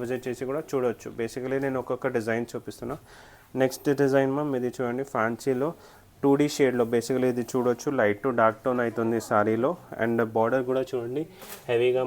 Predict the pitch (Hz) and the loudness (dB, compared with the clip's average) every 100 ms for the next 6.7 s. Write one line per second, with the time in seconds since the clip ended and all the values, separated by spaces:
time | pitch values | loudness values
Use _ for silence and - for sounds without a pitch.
0 | 120 113 110 123 120 117 117 117 117 120 | 0 -4 -2 -4 -2 -2 -2 2 2 2
1 | 120 113 113 113 113 117 120 113 - 117 | 0 0 2 0 0 0 0 0 -2 -6
2 | 107 139 - - - - - 151 143 139 | -4 -6 -8 -20 -20 -18 -4 -4 2 2
3 | 131 143 151 131 123 131 131 - - 120 | 2 0 -2 -2 0 0 -2 -4 -4 -2
4 | 113 110 - 107 104 101 104 104 113 123 | 0 -4 -6 -8 -6 -4 -4 -4 -6 -6
5 | 143 131 107 104 95 - 110 - - - | -8 -4 -4 -4 -10 -14 -16 -12 -10 -10
6 | - - - - - - | -14 -20 -20 -20 -18 -2